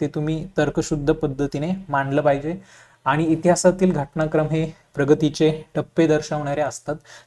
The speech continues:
त्याचप्रमाणे जी इतिहासाची मांडणी आपण करतो तर त्या मांडणीमध्ये बदल होत जातात. का बरं? अ, जो इतिहासकार असतो त्याला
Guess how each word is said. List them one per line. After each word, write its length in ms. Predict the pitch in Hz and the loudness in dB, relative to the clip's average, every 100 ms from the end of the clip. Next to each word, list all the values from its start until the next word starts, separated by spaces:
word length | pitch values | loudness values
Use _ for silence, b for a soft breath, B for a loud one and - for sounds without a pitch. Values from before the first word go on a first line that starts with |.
| - | 6
त्याचप्रमाणे 520 | 175 185 170 170 175 | 6 8 4 4 2
जी 200 | 165 180 | 2 2
इतिहासाची 800 | 156 - 165 156 165 160 180 180 - | 2 2 2 4 2 2 0 0 -2
मांडणी 360 | 156 151 156 190 | 0 2 4 6
आपण 340 | 190 165 151 | 6 2 -2
करतो 520 | 151 151 - 131 143 - | -2 -2 -2 -6 -4 -2
तर 60 | |
त्या 160 | 160 165 | 2 2
मांडणीमध्ये 560 | 160 151 151 156 156 175 | 4 2 0 -2 2 6
बदल 300 | 165 160 160 | 8 8 6
होत 140 | 147 | 4
जातात. 260 | 127 123 135 - | 2 -2 -4 2
का 120 | 147 | 2
बरं? 240 | 143 160 185 B B B | 4 2 -2 B B B
अ, 220 | - 143 151 165 160 | 2 4 2 0 8
जो 120 | 175 | 8
इतिहासकार 520 | 170 180 175 - 165 | 10 6 4 6 6
असतो 280 | 156 - 147 | 4 0 -2
त्याला 320 | 147 143 147 | 4 4 4